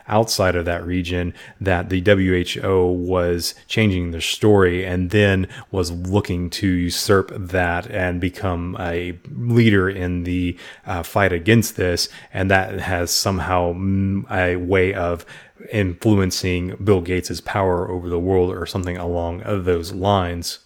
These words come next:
Now, some versions of this story have made it all the way up to the president of the United States, wherein the president pulled funding for the W H O in the middle of the pandemic, and Bill Gates himself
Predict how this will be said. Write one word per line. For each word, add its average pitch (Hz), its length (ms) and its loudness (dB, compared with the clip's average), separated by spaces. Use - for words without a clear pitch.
Now, 117 200 4
some 123 240 4
versions 101 360 8
of 101 200 0
this 95 200 2
story 92 440 0
have 90 240 0
made 92 180 0
it 92 100 2
all 90 120 2
the 87 80 2
way 90 160 0
up 80 120 -6
to 101 300 0
the 87 160 -6
president 98 560 0
of 95 140 -4
the 90 60 -2
United 87 340 -2
States, 98 360 2
wherein 92 1000 -2
the 92 100 -2
president 90 840 -2
pulled 101 300 0
funding 95 520 2
for 113 300 4
the 98 80 4
W 90 320 0
H 87 200 -4
O 90 380 0
in 95 140 -4
the 92 60 0
middle 98 220 4
of 90 60 4
the 90 80 2
pandemic, 90 560 -4
and 92 140 0
Bill 101 120 4
Gates 90 280 -2
himself 104 420 4